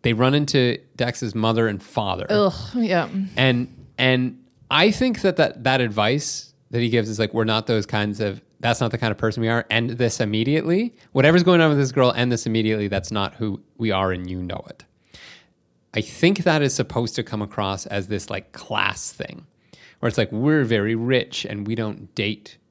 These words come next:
Speaker 1: or we don't screw around with
Speaker 2: No, I think that's
Speaker 1: poor
Speaker 2: just,
Speaker 1: people."
Speaker 2: that should just be read as a person thing.
Speaker 1: Right, and
Speaker 2: <laughs> Like,
Speaker 1: that's
Speaker 2: as
Speaker 1: what
Speaker 2: a
Speaker 1: I mean.
Speaker 2: human
Speaker 1: Th-,
Speaker 2: being.
Speaker 1: that's what I mean. And,
Speaker 2: Yeah.
Speaker 1: like,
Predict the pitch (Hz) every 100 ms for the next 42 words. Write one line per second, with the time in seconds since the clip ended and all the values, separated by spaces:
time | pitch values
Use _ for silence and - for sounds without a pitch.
0 | _ - 107 113 117 - - - - 117
1 | 104 101 101 101 92 95 90 - - 247
2 | 302 226 269 240 123 190 - 175 180 -
3 | 170 180 190 170 170 170 160 175 - 226
4 | 330 554 294 233 214 247 202 196 226 247
5 | 247 233 220 233 - 233 220 302 523 -
6 | 190 208 196 190 196 147 113 123 156 156
7 | 160 156 -